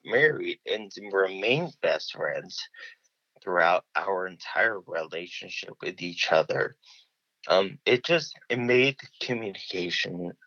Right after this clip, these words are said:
so much easier, uh, when things were really hard,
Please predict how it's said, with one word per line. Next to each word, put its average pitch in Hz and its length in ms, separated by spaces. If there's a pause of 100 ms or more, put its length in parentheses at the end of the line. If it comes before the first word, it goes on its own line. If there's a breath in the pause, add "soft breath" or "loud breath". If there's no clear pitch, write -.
so 120 300
much - 440
easier, 110 800 (760 loud breath)
uh, 85 320
when 101 380
things 95 480
were 85 220 (100)
really 92 520
hard, 85 480